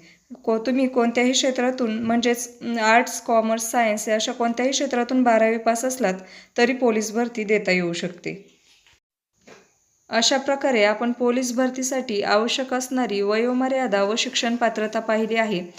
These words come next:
त्या संदर्भात जर कोणाला काही डाऊट असेल तर ते कमेंटमध्ये विचारू शकता,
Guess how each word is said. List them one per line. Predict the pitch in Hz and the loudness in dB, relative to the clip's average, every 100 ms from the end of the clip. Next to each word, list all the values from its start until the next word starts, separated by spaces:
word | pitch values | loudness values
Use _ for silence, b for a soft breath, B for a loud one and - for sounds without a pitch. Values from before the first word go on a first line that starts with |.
| B B B | B B B
त्या | 254 | 0
संदर्भात | 277 269 262 262 262 | 2 2 4 2 0
जर | - 254 262 | 0 0 0
कोणाला | 254 226 226 | 0 2 2
काही | 226 233 226 | 0 0 0
डाऊट | 220 226 226 | 2 2 2
असेल | 233 247 196 180 - - _ - | 0 0 -4 -4 -12 -20 _ -2
तर | 262 | 0
ते | 269 | 0
कमेंटमध्ये | 262 233 214 220 247 233 214 | 0 0 0 0 0 2 2
विचारू | 240 254 247 196 | 2 0 0 0
शकता, | 190 185 - | -2 -4 -4